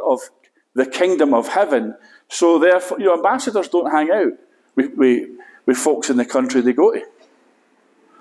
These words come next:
Why? 'Cause they're representing something. They're representing the country they came from. And that's why you get into, um, uh, uh, embassies,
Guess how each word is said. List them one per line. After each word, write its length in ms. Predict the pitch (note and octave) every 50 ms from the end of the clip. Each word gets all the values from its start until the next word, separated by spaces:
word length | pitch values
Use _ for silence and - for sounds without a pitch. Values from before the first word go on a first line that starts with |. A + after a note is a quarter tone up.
| - _ - - _ _ _ -
Why? 200 | - D#3+ F#3+ G#3+
'Cause 220 | G3+ - F#3 F3
they're 160 | E3 F3+ F3 C#3+
representing 760 | D3 G3 G#3+ G#3+ G#3+ - F#3+ - - F#3+ G#3+ G#3+ - - E3+
something. 480 | - - F3 D#3+ C#3+ - - A2+ G2+
They're 100 | A#2 C#3+
representing 720 | C#3+ C#3+ F3+ G3 F#3+ - F#3 F3 - - F3 E3 C#3+ D#3 D3
the 80 | C#3+
country 400 | - - D3+ D#3+ D#3 C#3 - D3+
they 140 | C3+ C#3 C#3
came 280 | C#3 - F3 F#3 G3 F#3
from. 300 | - - D#3 A2+ F#2+ - _ _ _ _ - - - - - - - -
And 140 | - D#3 G3
that's 220 | A3 G3+ G3+ -
why 100 | F#3+ F3+
you 240 | F3 F3 E3 E3+ E3
get 160 | D3 E3 D#3+
into, 160 | - C#3+ C3+
um, 160 | B2+ - - -
uh, 280 | D3+ - - - - - _
uh, 80 | - - - - -
embassies, 880 | D#3+ G3 A3+ A#3 G#3+ G3+ G3 - - C3+ C3 B2+ B2+ - - - -